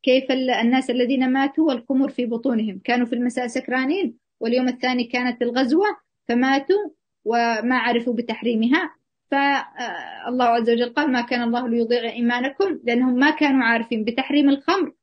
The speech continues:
وما عصوا الله، إنما ظنوا أن فيها منافع للناس وإثمهما أكبر من نفعهما، فماتوا وهم شهداء ولم يدروا بتحريم الخمر. فزوج النبي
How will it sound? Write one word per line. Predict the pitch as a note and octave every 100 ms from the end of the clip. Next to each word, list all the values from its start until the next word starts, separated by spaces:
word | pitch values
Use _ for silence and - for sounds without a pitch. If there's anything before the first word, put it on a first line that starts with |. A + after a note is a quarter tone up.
| _ _
وما | A#3+ C#4 C#4
عصوا | G#3+ A#3+ A#3+
الله، | A#3 B3+ G#4+ - _ _
إنما | B3 C4 C4
ظنوا | C4 C4+ C4
أن | B3 B3
فيها | B3 C4+ B3+
منافع | A#3+ B3+ C4 C4 A#3+
للناس | B3 B3+ C#4 G#4 - - _ _
وإثمهما | G#3+ A3+ A#3+ B3+ C4+ C#4+ A3
أكبر | G#3+ A3
من | G#3+ G3+
نفعهما، | G3 G#3+ A3+ A#3+ F4+ F#4+ - _ _ _
فماتوا | A3 A#3 C4+ C4+ D4
وهم | C4 B3 A#3
شهداء | A#3+ A3+ A3 B3+ D#4 - _ _
ولم | F#3+ G#3+ A3 A3
يدروا | A#3 A#3+ G#3 B3+ D4+ - _ -
بتحريم | G3 G3 - A#3 A3+
الخمر. | F#3 F3+ E3 - _ -
فزوج | C4 B3 B3 A#3
النبي | A#3 A#3 A3 A#3 A#3